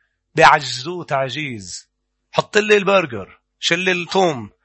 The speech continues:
شل." أنا على طول بسأل كيف بيلحقوا الجماعة. "شل لي هيدا، اعمل لي هيك، حط لي هيك،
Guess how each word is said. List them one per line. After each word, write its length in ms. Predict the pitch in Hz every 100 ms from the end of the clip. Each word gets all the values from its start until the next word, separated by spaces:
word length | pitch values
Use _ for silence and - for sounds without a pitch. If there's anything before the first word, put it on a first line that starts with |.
| _
شل." 220 | - 175
أنا 140 | 175 202
على 140 | 190
طول 180 | 214 214
بسأل 260 | 180 196
كيف 180 | 156 220
بيلحقوا 540 | 185 190 - 160 131 139
الجماعة. 600 | 135 127 131 135 107 - _ _ _ _ -
"شل 180 | - 202
لي 120 | 214
هيدا، 320 | 180 202 135 120
اعمل 240 | 101 180
لي 140 | 185
هيك، 200 | 175 165
حط 240 | - 143 185
لي 160 | 190
هيك، 400 | 175 165 - -